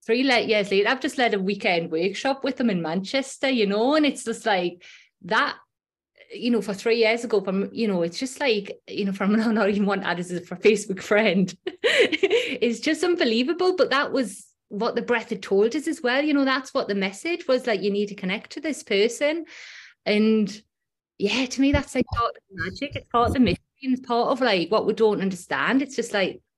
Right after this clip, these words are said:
it's part of, like, that being of service to a bigger picture. So it's now, it's like, often if I'm just like, I live, my, like, often live my business just by, like, what I'm told,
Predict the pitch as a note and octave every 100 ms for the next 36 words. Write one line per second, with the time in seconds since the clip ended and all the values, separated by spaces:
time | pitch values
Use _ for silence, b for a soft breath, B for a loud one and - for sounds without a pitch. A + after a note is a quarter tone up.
0 | _ _ - G#3 G#3 - A#3+ G3+ F#3 F#3
1 | - G#3 A3 G#3+ - F3 F#3+ C#4 - -
2 | A3 - E3 - F3 F3 F3 - E3+ -
3 | - G#3 G#3 B3+ B B B B _ -
4 | - A3+ A3 A#3+ C#4 B3+ A#3+ G#3 A#3+ D4+
5 | C4 A#3 A#3 A3+ - G#3 F3+ F3+ - -
6 | _ _ _ _ - F#3+ G#3 A#3+ G#3 -
7 | F#3+ G3 G#3+ - C4+ F3 F#3 E3+ E3 C#4
8 | C#4+ D#4+ - B3+ G#3 F#3 F#3+ F3+ F3+ -
9 | D3+ E3+ B3 -